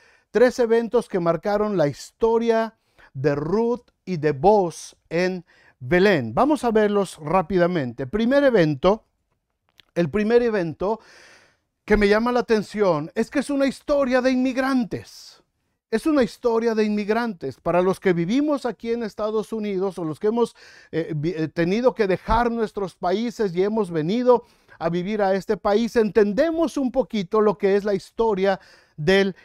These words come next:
inmigrante. Y todos los que están ahorita ahí en México, pues por supuesto que conocen también familias, amigos, eh, que han tenido que emigrar a otros países, la mayor parte aquí para Estados Unidos. Así es que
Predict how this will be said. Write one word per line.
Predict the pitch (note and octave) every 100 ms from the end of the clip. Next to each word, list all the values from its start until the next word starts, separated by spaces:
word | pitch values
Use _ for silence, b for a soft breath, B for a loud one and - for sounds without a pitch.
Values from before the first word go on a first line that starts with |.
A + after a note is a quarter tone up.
| b
inmigrante. | G#3 G#3 A3 G3+ D4 D#4+ A3 C#3
Y | C3+
todos | F3+ G#3 A3
los | G#3 -
que |
están | F3+ G3 G3
ahorita | G3 G3 F#3+
ahí | F#3+ F#3+
en | G3+
México, | A3 B3 A#3 G#3+ B3
pues | A3 F#3+
por | A3+ F#3
supuesto | G#3+ - D#4+ D4+ A#3
que | E3
conocen | E3 D#3+ E3+ F#3 E3+
también | E3+ D#3+ D#3+ E3 F3 B B B
familias, | - E3 D#3+ G3+ G3 F#3+ F3 -
amigos, | C#3 F#3 G3 F3 F3 - - B B
eh, | A#2+ C#3+ D3+
que | - F#3
han | G3+
tenido | G#3 F#3+ G#3 G3+ G3
que | F3+
emigrar | F3 D#3 F#3 A3+ F3 C#3+
a | C#3+
otros | E3+ F3 F3 -
países, | D#3+ F#3 A#3+ - D#3 C#3+ - C#3+
la | D3+
mayor | D3 D3+ E3+
parte | D#3+ E3 D#3
aquí | C#3 E3
para | E3+ D#3
Estados | - E3 E3 E3+
Unidos. | F3 A#3 F#3+ E3
Así | F#3+ C#4
es | D4 -
que | A#3+ A#3+